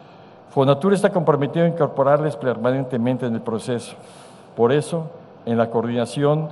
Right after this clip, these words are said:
con el Instituto Nacional de Pueblos Indígenas y con la Secretaría de Gobernación, llevamos a cabo la mayor consulta indígena de un proyecto de infraestructura en el país.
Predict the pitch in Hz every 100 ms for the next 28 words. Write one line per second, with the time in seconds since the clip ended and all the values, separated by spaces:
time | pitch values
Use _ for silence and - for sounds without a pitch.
0 | - 117 110 123 131 143 143 131 113 110
1 | 135 131 143 127 120 117 131 123 107 -
2 | 113 113 104 98 104 127 127 110 98 104
3 | - 127 151 - 107 120 127 170 165 143
4 | - 131 135 147 - - - - 113 110
5 | 117 117 147 139 117 - 139 127 127 113
6 | 139 127 123 120 123 113 131 120 117 117
7 | 113 104 104 92 95 117 117 104 92 92
8 | 92 95 -